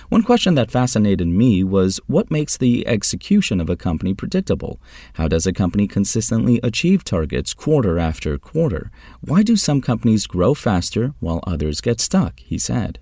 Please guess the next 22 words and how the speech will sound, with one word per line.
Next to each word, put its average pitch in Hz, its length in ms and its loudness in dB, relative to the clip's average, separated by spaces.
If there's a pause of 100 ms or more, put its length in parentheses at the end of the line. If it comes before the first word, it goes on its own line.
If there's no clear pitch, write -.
(240)
He - 140 0
saw 110 440 2
that 87 180 -2
top-performing 98 640 0
companies 92 560 -2
used 101 500 0
data 95 440 0
in 90 140 0
their 78 140 0
decision-making, 76 960 -4 (320)
fundamentally 196 640 4
because 113 340 2
complex 123 520 0
businesses 107 600 0
like 78 220 -6
SaaS 107 440 0
have 92 180 -2
this 82 240 -4 (280)
jigsaw 101 540 2
nature 80 360 -2
to 80 180 -4
them, 78 240 -4